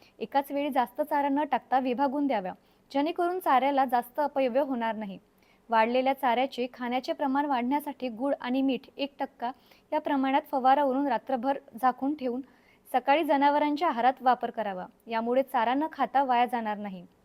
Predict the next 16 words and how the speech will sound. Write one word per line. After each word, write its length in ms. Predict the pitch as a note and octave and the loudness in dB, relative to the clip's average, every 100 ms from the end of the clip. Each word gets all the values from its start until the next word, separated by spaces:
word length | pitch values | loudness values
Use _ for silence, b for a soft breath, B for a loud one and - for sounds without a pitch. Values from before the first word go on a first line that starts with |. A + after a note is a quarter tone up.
| - | 2
वाढलेल्या 400 | B3 B3+ D#4 F4+ | 4 4 2 0
चाऱ्याचे 440 | F#4 D#4 D4+ D4+ | 0 2 2 0
पचन 320 | D#4+ C#4 D4+ D#4 | -2 -2 0 -2
वाढवण्यासाठी 760 | C4+ A#3 C4+ D4+ D#4 B3+ C#4 | -2 0 0 -2 -2 -4 -4
प्रोबायोटिक्सचा 760 | C#4+ D4 D4 D4+ D#4 C#4+ - C#4 | 0 2 4 2 2 -8 -4 -4
जनावरांच्या 760 | B3+ B3+ C4 C#4 C#4 C4+ D#4 | -2 -2 0 2 0 -2 0
आहारात 260 | C#4 B3 C4+ C#4 | 0 2 0 0
वापर 260 | A#3+ - | -2 -2
करावा. 360 | A#3 A3 G3 F3+ - b b | -6 -6 -6 -10 -14 b b
उपलब्ध 520 | C4 B3+ C#4+ D4+ B3 D#4+ | -4 2 4 4 2 2
चाऱ्यांच्या 460 | D#4 C4 C#4 D4 | 4 2 2 -2
ठिकाणी 400 | D4 C#4 C4+ B3 | -4 -4 -2 -2
जनावरे 480 | B3 A#3+ B3+ C4+ D#4 | 0 0 2 2 0
चरायला 400 | D#4 B3+ C4 C#4+ | 2 2 4 2
न 160 | C#4 D4+ | 0 0
सोडता 340 | D4+ A#3+ | 0 0